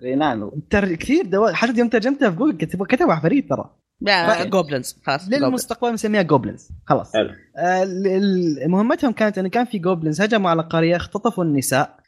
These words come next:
Speaker 2: واختطفوا وأخذوا المؤن ونحاشوا الكهف حقهم. فذول مهمتهم إنهم يروحون يذبحون جوبلينز، يستردون المؤن ويستردون النساء اللي انخطفوا. فقالوا لها: "تعالي معانا".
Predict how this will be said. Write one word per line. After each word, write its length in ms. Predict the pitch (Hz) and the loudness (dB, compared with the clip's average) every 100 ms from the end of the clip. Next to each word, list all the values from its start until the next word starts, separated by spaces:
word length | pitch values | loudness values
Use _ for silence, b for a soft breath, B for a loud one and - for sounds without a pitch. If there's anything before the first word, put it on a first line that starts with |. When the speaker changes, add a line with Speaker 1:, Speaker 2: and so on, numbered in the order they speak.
| _ | _
Speaker 2:
واختطفوا 840 | 156 156 156 - 214 208 190 156 165 | 0 2 2 0 -2 -2 -2 0 0
وأخذوا 480 | 202 214 208 170 | 2 2 2 2
المؤن 440 | 147 165 196 220 262 - _ | 2 2 2 2 0 -6 _
ونحاشوا 640 | 170 175 180 - 202 - 135 | -2 0 0 2 0 0 -2
الكهف 240 | 127 110 | -2 -2
حقهم. 380 | - 104 92 101 - _ | -4 -6 -8 -12 -20 _
فذول 280 | - 233 294 | -2 2 2
مهمتهم 460 | 214 196 240 240 202 | 2 2 2 0 0
إنهم 220 | 208 202 | 2 2
يروحون 260 | 208 196 | 2 2
يذبحون 420 | 185 156 160 226 196 | 0 2 0 0 2
جوبلينز، 540 | 202 190 208 202 - | 0 0 -2 -4 -6
يستردون 560 | - 175 160 160 196 190 | -4 0 0 0 0 2
المؤن 800 | 170 156 143 139 156 165 196 | 2 2 2 0 0 0 0
ويستردون 800 | 170 147 135 139 135 143 151 151 | 0 0 0 2 0 -2 -2 0
النساء 420 | 151 123 110 98 95 | 2 0 0 -2 -2
اللي 120 | 104 | -2
انخطفوا. 360 | 117 - 90 - _ _ | -4 -8 -10 -16 _ _
فقالوا 200 | 226 339 | 0 2
لها: 80 | 359 | 2
"تعالي 340 | - 185 165 | 2 0 0
معانا". 320 | 110 104 90 | -2 -8 -10